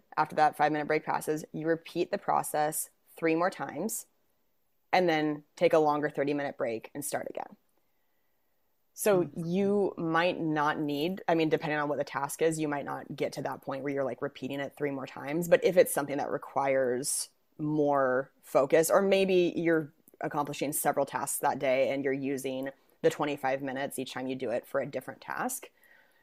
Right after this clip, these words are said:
Speaker 1: But that is how it's broken down.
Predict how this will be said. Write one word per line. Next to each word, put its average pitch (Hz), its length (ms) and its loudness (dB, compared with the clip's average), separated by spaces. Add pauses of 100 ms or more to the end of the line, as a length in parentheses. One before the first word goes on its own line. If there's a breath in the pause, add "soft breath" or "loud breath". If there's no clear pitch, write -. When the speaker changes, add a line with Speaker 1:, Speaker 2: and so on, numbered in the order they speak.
Speaker 1:
But 160 420 2
that 151 280 6
is 156 180 0
how 135 560 -2
it's 135 200 -4
broken 135 360 -4
down. 127 460 -8